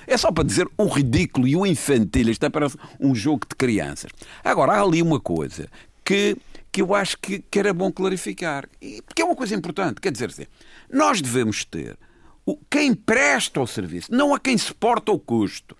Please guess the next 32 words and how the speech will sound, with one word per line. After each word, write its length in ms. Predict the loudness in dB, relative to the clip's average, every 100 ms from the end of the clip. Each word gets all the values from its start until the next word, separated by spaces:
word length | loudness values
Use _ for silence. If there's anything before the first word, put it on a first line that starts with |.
| _ -20
Suporta 340 | -4 -2 0 -2
o 40 |
custo 320 | 0 0 0
é 40 | -2
a 40 |
coletividade. 540 | 0 -2 0 0 0 -2 -18
Que 60 | -8
estou 140 | 0 0
a 20 |
falar 240 | 2 2
dos 200 | 4 2
seguros, 300 | 2 0 0 -4 -8
mas 200 | 0 2
há 80 | 4
outros 300 | 4 2 2
modelos, 380 | 2 2 0 0
que 60 | -2
é 40 |
o 40 | 0
caso 280 | 0 0 0
norueguês, 560 | 0 0 -2 0 -2
que 120 | -2
não 220 | -4 0 2
é 80 | 2
através 400 | 2 0 0 -2
de 140 | -6
seguros, 340 | -6 -2 -2 -4 -8
é 120 | -2 -2
a 80 |
própria 420 | 0 0 0 0 -2
Previdência 600 | 0 -2 -2 -2 -2 -4
que 140 | -4